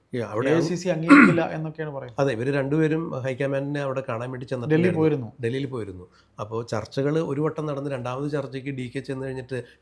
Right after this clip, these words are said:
Speaker 1: ഡി കെക്ക് സമയം കിട്ടിയില്ല, കാത്തു കെട്ടി നിൽക്കേണ്ടി
Speaker 2: ആ,
Speaker 1: വന്നു.
Speaker 2: അദ്ദേഹത്തിന്, അദ്ദേഹത്തിനെ കാണാൻ അനുവദിച്ചില്ല.
Speaker 1: അത് വലിയൊരു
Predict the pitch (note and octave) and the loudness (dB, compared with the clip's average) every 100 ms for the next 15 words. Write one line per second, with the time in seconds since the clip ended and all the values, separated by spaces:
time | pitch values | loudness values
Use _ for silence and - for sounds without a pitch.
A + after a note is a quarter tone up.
0 | A2+ A2 A#2+ B2 - A2 A#2 C3+ B2+ B2 | -6 -6 -6 -8 -6 -6 -4 -6 -6 -6
1 | A2 G2+ F#2+ A#2 B2 C3 B2 A2+ A2+ C3+ | -6 -6 -6 -6 -8 -8 -10 -8 -4 -2
2 | C#3+ D3 D3 C#3 D#3 D#3 D3+ E3 D#3 D#3+ | -4 -4 -4 -4 -4 -2 -2 -2 -2 -2
3 | D#3 A#2+ G#2+ A2+ D3+ E3 F#3 G3 | -4 -8 -6 -4 -2 -2 -2 0